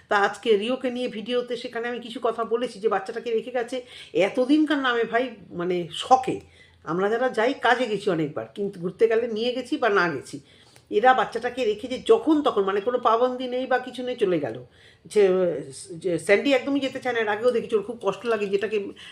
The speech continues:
ম্যান্ডি খুব মানে, উম, খিল্লির ছলে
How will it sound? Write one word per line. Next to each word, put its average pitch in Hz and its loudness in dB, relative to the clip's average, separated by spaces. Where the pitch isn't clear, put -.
ম্যান্ডি 214 -2
খুব 233 -6
মানে, 170 -2
উম, 147 -6
খিল্লির 277 4
ছলে 190 2